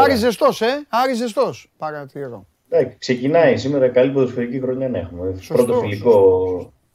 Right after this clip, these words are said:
Speaker 2: ε, σήμερα για τον Άρη,
Speaker 1: Ναι.
Speaker 2: ε, με αντίπαλο τον Αμβούρ-, το Αμβούργο,
Speaker 1: Μμμ.
Speaker 2: ε, στις έξι η μισή ώρα, στο Σοχάου της Αυστρίας, θα διεξαχθεί το πρώτο φιλικό προετοιμασίας των κυτρινόμαυρων εν ώψη της, ε,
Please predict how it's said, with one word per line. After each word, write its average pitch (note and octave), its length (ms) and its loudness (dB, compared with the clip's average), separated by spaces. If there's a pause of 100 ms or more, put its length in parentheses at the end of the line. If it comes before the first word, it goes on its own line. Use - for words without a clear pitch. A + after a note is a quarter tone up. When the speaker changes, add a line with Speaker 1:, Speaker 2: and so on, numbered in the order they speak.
(120)
Speaker 2:
ε, F#2+ 180 -6
σήμερα G2 380 -2
για F#2 140 -2
τον F#2 180 -4
Άρη, D#3+ 320 2
Speaker 1:
Ναι. G3 220 -10 (260)
Speaker 2:
ε, F#2+ 280 -4
με G#2 120 -2
αντίπαλο G#2 360 2
τον G2 160 -2
Αμβούρ-, A2 420 -4
το A2+ 100 -2
Αμβούργο, C#3 560 -2
Speaker 1:
Μμμ. D3 400 -8
Speaker 2:
ε, F#2+ 560 -2
στις - 280 -16
έξι A2+ 240 -6
η - 20 -2
μισή G#2 320 -4
ώρα, B2 240 6
στο D3 160 -8
Σοχάου A2 520 0
της - 180 -10
Αυστρίας, F#2+ 480 -4
θα F2+ 320 -2
διεξαχθεί G2 500 -6
το A2 120 -4
πρώτο A2+ 260 0
φιλικό G2 320 -6
προετοιμασίας F#2+ 680 -4 (380)
των G2+ 120 -6
κυτρινόμαυρων F#2+ 680 0
εν F#2+ 140 0
ώψη F#2+ 220 -2
της, - 240 -10
ε, F2+ 200 0